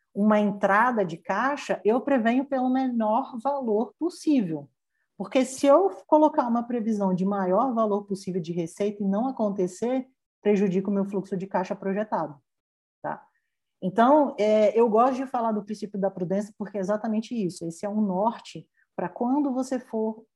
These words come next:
realizar uma previsão, tanto de despesa quanto de receita. Então, despesa pelo maior valor de previsão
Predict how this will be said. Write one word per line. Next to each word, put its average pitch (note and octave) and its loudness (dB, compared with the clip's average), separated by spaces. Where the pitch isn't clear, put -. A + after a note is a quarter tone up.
realizar G3 0
uma G#3 -4
previsão, A3 -2
tanto A3+ -2
de G#3+ -4
despesa F#3 -6
quanto F#3 -8
de E3+ -8
receita. E3+ -8
Então, F3+ -2
despesa F3+ 0
pelo F#3 -2
maior E3+ -6
valor F#3 -2
de F3+ -6
previsão F#3 -4